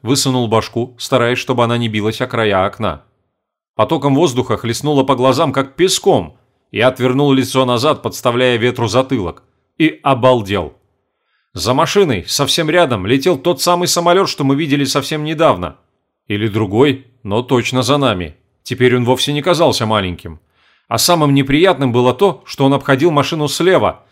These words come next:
а правое окно было открыто, и оттуда высовывался чёрный ствол,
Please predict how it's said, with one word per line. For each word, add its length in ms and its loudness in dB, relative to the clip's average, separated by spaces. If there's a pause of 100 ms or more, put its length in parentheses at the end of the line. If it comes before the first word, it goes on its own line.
(140)
а 100 0
правое 380 4
окно 240 -2
было 200 4
открыто, 520 -2 (140)
и 60 -4
оттуда 360 0
высовывался 720 0
чёрный 360 -2
ствол, 520 0